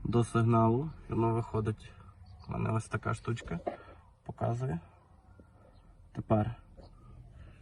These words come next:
на рулі стрілочку вверх показується ось така шкала. І оце, це є адрес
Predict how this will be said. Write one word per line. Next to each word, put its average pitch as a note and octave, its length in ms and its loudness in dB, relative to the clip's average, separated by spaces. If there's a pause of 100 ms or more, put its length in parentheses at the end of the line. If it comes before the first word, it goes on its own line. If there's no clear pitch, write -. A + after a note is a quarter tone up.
(320)
на A#2 180 8
рулі B2+ 320 8 (220)
стрілочку A#2 680 2 (160)
вверх A#2 560 4 (2250)
показується A#2 600 4
ось A2 160 0
така - 420 -2
шкала. A2 420 0 (1400)
І A#2 240 6 (760)
оце, C#3 500 4 (580)
це B2+ 140 8
є B2 160 8
адрес A2+ 480 4